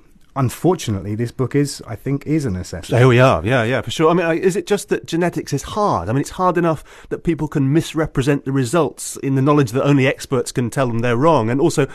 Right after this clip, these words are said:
Speaker 2: complicated enough that there are ways of picking and choosing so you can get something that's actually quite dodgy that nobody might be able to tell unless they were an expert. And, uh, is, do we all just need to get better at doing science?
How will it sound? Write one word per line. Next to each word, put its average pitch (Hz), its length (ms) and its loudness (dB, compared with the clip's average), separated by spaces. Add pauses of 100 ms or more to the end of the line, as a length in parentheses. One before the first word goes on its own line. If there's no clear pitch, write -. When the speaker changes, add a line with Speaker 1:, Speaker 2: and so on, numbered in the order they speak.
(280)
Speaker 2:
complicated 156 500 -2
enough 123 220 0
that - 140 -4
there 143 100 -2
are 135 60 0
ways 143 240 0
of 135 100 -8
picking 151 320 -2
and 120 100 -4
choosing 117 400 -6
so 131 120 -4
you 120 80 -6
can 123 100 -4
get 147 220 -6
something 117 400 -6
that's - 240 -8
actually - 260 -12
quite 123 380 -10
dodgy 104 500 -4
that 120 320 -8
nobody 131 300 -2
might 127 260 -2
be 131 80 0
able 120 100 0
to 135 100 -8
tell 151 260 0
unless 120 240 -2
they 131 80 -2
were 160 200 4
an 120 80 2
expert. 92 500 -10 (380)
And, - 180 -6
uh, - 40 -4 (100)
is, - 200 -16
do - 180 -8
we 202 80 -4
all 220 120 -2
just - 180 -4
need 208 100 0
to - 80 -16
get - 180 -4
better 190 200 -2
at 135 100 -8
doing 175 240 0
science? - 640 -8